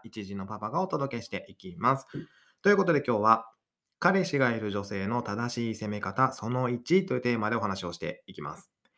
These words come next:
えー、僕の持論ですけども、彼氏がいる女性っていうのはですね、むしろ狙うべきだと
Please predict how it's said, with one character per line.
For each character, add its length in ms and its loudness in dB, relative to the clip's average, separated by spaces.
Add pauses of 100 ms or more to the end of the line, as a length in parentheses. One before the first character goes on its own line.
(440)
え 220 -4
ー、 40 -6
僕 460 2
の 100 8
持 100 2
論 140 2
で 80 2
す 80 -2
け 80 -6
ど 80 -6
も、 480 0 (240)
彼 260 2
氏 140 0
が 100 4
い 60 2
る 100 0
女 140 -2
性 160 -4
っ 100 -10
て 120 -12
い 20 -6
う 40 -8
の 100 -8
は 80 -12
で 80 -20
す 160 -16
ね、 320 -8 (320)
む 120 2
し 120 4
ろ 340 4
狙 240 0
う 80 2
べ 120 2
き 100 0
だ 80 -10
と 260 -10